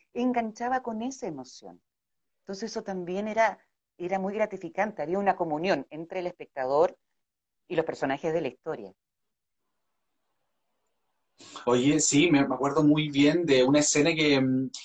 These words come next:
Speaker 2: que se nos ha quedado a muchos en la mente, que es la de Juan Herrera cuando como que golpea a, a su hijo porque, eh, estaba peleando con su hermana, que se trataba de comunista y no sé qué,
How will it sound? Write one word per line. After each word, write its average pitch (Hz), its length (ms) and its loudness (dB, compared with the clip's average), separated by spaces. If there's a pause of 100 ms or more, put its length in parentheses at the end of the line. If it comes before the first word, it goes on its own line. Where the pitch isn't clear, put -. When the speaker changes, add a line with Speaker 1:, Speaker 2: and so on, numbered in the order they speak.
(180)
Speaker 2:
que - 80 -6
se 143 100 2
nos 143 100 6
ha 151 100 2
quedado 160 200 6
a 160 40 2
muchos 160 420 0
en 139 100 0
la 127 100 2
mente, 151 580 2
que 147 180 2
es - 220 -2
la 127 240 4
de 120 340 6
Juan 147 260 2
Herrera 151 300 4
cuando 135 400 4 (340)
como 131 180 0
que 143 100 4
golpea 185 420 4
a, 202 300 6
a 151 160 4
su 151 180 -2
hijo 190 300 0
porque, 175 600 2
eh, 131 320 0
estaba 170 280 2
peleando 175 240 4
con 175 100 2
su 151 100 -4
hermana, 156 360 2
que 131 60 -4
se 151 120 -2
trataba 147 260 4
de 151 100 0
comunista 151 680 2
y 156 60 4
no 151 60 0
sé 139 160 -4
qué, 175 320 2